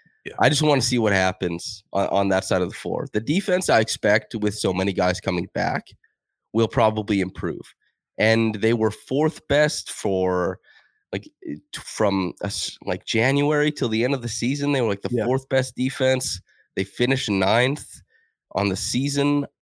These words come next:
Speaker 2: I think, as you said, like, it's innovative. It'll be there this season. There'll be some blow-up games, of course, given their scheme, but
Speaker 1: Yeah.
Speaker 2: I expect good things. To focus more in on singular players, though, between the Rockets and the Raptors,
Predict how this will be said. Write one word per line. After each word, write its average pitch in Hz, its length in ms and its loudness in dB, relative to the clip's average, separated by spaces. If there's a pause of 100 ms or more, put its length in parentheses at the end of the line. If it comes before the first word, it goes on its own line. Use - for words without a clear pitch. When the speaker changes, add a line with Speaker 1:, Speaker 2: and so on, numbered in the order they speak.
(200)
Speaker 2:
I - 80 2
think, 127 300 0
as 104 240 2
you 101 60 -2
said, 95 400 -2
like, 87 180 -2
it's 101 160 -4
innovative. 98 580 0
It'll 95 200 0
be 90 240 -2
there 87 260 -2
this 90 180 -4
season. 90 460 -6 (140)
There'll 131 180 4
be 131 120 2
some 107 200 0
blow-up 90 360 0
games, 90 280 -4
of 80 140 -6
course, - 320 -4
given 92 300 -4
their 90 140 -2
scheme, 92 460 -4
but 82 160 0 (160)
Speaker 1:
Yeah. 127 220 0 (120)
Speaker 2:
I 104 120 2
expect 107 440 0
good 90 160 0
things. - 480 -2 (500)
To 135 100 6
focus 175 420 2
more 135 220 6
in 127 160 6
on 107 480 4 (280)
singular 131 520 4
players, 90 500 0
though, 80 380 -4 (240)
between 98 320 0
the 87 80 2
Rockets 92 580 -4
and 92 140 -2
the 90 60 -4
Raptors, 92 580 -4